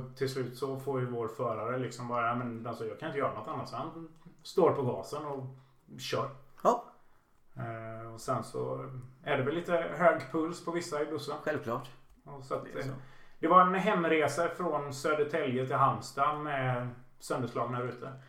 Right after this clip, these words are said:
Speaker 2: Lite halvcab på den bussen då, kan man säga.
Speaker 1: Ja, vi
Speaker 2: Ja.
Speaker 1: stannade på en, eh, mack och köpte lite soppåsar och silvertejp.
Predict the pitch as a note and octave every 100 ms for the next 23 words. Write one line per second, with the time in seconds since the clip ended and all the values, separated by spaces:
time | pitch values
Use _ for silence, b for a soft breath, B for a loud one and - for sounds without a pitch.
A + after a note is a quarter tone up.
0 | B - G#2 - G2 F#2+ F#2+ F#2+ F#2+ -
1 | - A#2 A2 - - A#2 C3 C3 - -
2 | C#3+ B2+ B2+ - A#2+ G#2 A2 A#2 F#3 A#3
3 | A#3+ G3+ G3+ F#3 - F3 D3+ C3+ E3 D#3+
4 | D#3 D3+ D3+ D3+ C#3 - C3 D3 - C3
5 | B2 B2 B2+ C3 - A#2 - A#2 B2 C3
6 | - G#2+